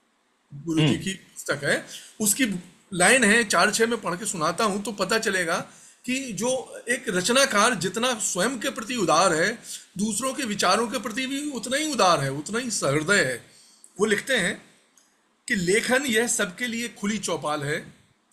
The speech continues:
Speaker 1: इसमें सभी धर्म, जाति, नस्ल, देश, पार्टी, भाषा, उम्र के लोगों का स्वागत है। यहाँ सब यहाँ अपने विचार निर्भय होकर प्रकट कर सकते हैं, निर्भय होकर।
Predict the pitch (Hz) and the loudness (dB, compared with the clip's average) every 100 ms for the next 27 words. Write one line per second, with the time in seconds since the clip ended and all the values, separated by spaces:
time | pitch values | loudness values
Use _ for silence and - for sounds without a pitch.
0 | - 214 214 233 - 180 208 160 156 196 | -6 -4 0 0 0 0 -2 -2 0 0
1 | 214 - 143 170 180 180 226 226 156 185 | -2 -8 -6 -2 -2 -2 -10 -10 -6 -6
2 | - 220 214 156 185 214 - - _ _ | -4 -8 -8 0 2 2 -2 -14 _ _
3 | - 165 190 220 220 165 127 170 196 202 | 2 4 4 2 -2 -2 -2 0 0 0
4 | 208 - _ - 226 254 254 269 226 214 | 0 -8 _ -8 -4 -2 0 0 0 -2
5 | 208 190 - 127 123 - 120 _ _ _ | -4 -6 -6 -8 -10 -16 -20 _ _ _
6 | _ _ _ _ _ _ _ _ 170 170 | _ _ _ _ _ _ _ _ 0 2
7 | 190 254 359 - _ _ _ - - _ | 4 4 2 -10 _ _ _ -14 -14 _
8 | _ - - 247 269 240 220 247 220 226 | _ -8 0 2 4 4 2 2 0 -2
9 | 233 202 208 220 196 180 180 185 247 233 | -4 -2 -2 -2 -2 -4 -2 0 0 0
10 | 226 190 190 185 - 151 143 131 - 120 | -4 -8 -4 -6 -4 -8 -8 -14 -16 -20
11 | 110 _ _ _ _ 160 190 185 208 220 | -20 _ _ _ _ -4 -2 2 2 2
12 | 170 139 | 0 -4